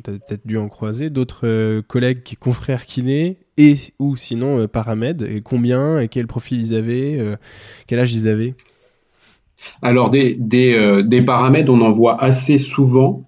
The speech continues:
Speaker 2: parce que, euh, bah, parce que finalement, en fait, c'est, c'est une, c'est une, euh, une passerelle qui est, euh,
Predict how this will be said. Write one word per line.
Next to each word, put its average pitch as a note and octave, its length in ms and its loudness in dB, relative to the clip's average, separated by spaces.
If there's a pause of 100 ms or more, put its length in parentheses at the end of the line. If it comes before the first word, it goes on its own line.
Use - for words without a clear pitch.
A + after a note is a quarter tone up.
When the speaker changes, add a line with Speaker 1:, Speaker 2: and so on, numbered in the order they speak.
(160)
Speaker 2:
parce A2 240 -2
que, C3 120 0
euh, A2 420 2
bah, G#2+ 140 2
parce B2 180 2
que C3 80 4
finalement, C3 420 4
en B2+ 60 4
fait, C3+ 180 0
c'est, A2+ 240 0
c'est - 180 -2
une, G#2 380 0 (640)
c'est - 460 0
une, A2+ 240 6
euh, G2+ 480 2
une A2 240 4
passerelle C3+ 580 0
qui A2 200 2
est, - 20 4
euh, G#2 320 0